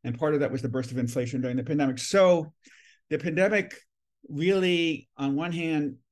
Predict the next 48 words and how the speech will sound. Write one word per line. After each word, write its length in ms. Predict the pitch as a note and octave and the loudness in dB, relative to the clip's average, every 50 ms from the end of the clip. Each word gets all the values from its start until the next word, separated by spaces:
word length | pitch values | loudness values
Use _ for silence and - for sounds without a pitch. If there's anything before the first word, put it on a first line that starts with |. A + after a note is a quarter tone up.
| _ _ _ | _ _ _
pissed 340 | - - F#3 F3 F3 - - | -8 -4 -4 -4 -2 -2 0
off 220 | E3+ D#3+ B2+ A2 | 2 2 2 2
workers 340 | D3 D3+ C#3+ D3 D#3 C3+ A2+ | 0 -2 0 0 -2 -4 -2
immensely, 760 | C3+ C3 A#2+ A2+ A2+ A#2 A#2 - D#3 D3+ D#3+ E3+ F#3+ F#3 F3+ _ _ _ - _ _ _ _ _ _ _ _ _ _ _ _ - | -2 -2 -2 -2 -2 -4 -6 -2 0 0 2 0 0 -4 -6 _ _ _ -20 _ _ _ _ _ _ _ _ _ _ _ _ -4
but 160 | A#2+ C3+ C3+ | -2 2 4
on 80 | C#3 C#3+ | 4 6
the, 220 | C#3 C3+ C3+ C3+ - - | 6 4 2 0 -2 0
you 100 | C3+ B2+ | 0 0
know, 200 | A#2+ A#2 A2+ - - _ _ _ _ _ _ _ _ _ | 2 0 -4 -6 -12 _ _ _ _ _ _ _ _ _
but 240 | - B2+ B2+ A#2+ A#2 A#2 - - | -8 -4 -4 -4 -4 -4 -6 -4
the, 240 | A#2+ A2+ - A2+ - | -4 -4 -4 -6 -6
the, 240 | B2 B2+ C#3 B2 C3 | -2 -2 -2 0 2
the 160 | C#3 C3 - | 0 0 2
upside 560 | - E3 F#3+ - - - D#3 C3+ C3+ C3 B2+ | 2 2 0 0 0 0 2 4 4 4 2
is 100 | C3+ A#2+ | 0 -2
that 180 | C#3+ C#3 B2 - | -2 -2 -2 0
workers 480 | C#3+ D3 E3 D#3+ D#3+ D#3 D3+ B2+ - B2 | 0 0 0 0 0 -4 -4 -4 -4 -4
now 220 | C3+ C#3 C#3+ C#3+ | -2 -2 0 0
really 240 | D3 C#3+ C#3+ D3 C#3 | 0 -2 -2 -2 -4
feel 240 | A#2 - D#3 C3+ - - | -6 -6 -6 -6 -6 -2
angry 340 | C#3 C#3+ D3 D3 C3+ C#3+ C3+ | 0 2 2 2 2 2 2
and 100 | C3+ C3+ | 2 2
mobilized 480 | C3 C#3 C3+ C3+ C3+ C3 B2+ A#2+ B2 | 2 2 2 0 0 0 0 -2 -2
and, 160 | C#3 B2+ A#2+ - - - | -4 -6 -6 -8 -6 -4
and 140 | C3+ B2+ A#2+ | -4 -2 -2
say, 340 | - C#3+ C3 C3 C3 B2+ - _ - - _ - | 0 0 0 0 0 -4 -10 _ -20 -20 _ -6
you 80 | - C3 | -4 -2
know, 100 | B2+ A#2+ | -2 -2
"We 580 | A#2+ A#2 A2+ B2+ D3 D#3 E3 E3+ E3+ E3+ D3+ B2+ | -2 -4 -4 -2 -2 -2 -2 -2 -4 -4 -4 -4
were 200 | B2 C3+ C3 A#2+ | -2 -2 -2 -2
shafted. 960 | A#2+ - - - C3 A#2 A2+ A#2+ A#2 - - - C#3 C#3 C#3 C#3 C3+ C3+ - _ _ _ _ _ _ - | -4 -8 -4 -2 0 0 0 0 -2 -4 -4 0 2 2 2 2 -2 -6 -14 _ _ _ _ _ _ -10
Companies 440 | - C#3 D3+ D3 D3+ E3+ E3 D3+ A#2+ | -4 -2 -2 -2 -2 -4 -4 -4 -2
are 60 | D3+ | -2
doing 200 | C3+ D3 D3 C#3+ | -2 0 2 2
great. 260 | C#3 C3+ C3+ C#3 C#3 C3+ | 2 2 2 0 0 0
The 80 | B2 | -4
stock 280 | A#2 - D3+ D3 C#3+ D3+ | -4 -2 -2 -2 -2 -2
market 280 | D3+ C#3 C#3 - C3+ | -4 -4 -2 -2 -4
is 80 | A#2+ A2+ | -4 -4
doing 240 | - C#3+ C#3 C3 B2+ | -4 -2 0 0 0
great. 240 | B2+ C3 B2+ B2 B2 | 0 0 -2 -2 -4
C 160 | - D3+ C#3+ | -4 -4 -2
E 60 | D3 | -2
O 80 | C#3+ B2 | -2 -2
pay 180 | - D#3 D3 | 0 0 0
is 100 | C3+ - | 0 0
doing 200 | - C#3 C3+ C3 | 0 0 0 2
great. 360 | C3 C3+ C3 C3 C#3+ C#3+ - | 2 2 2 2 0 0 -4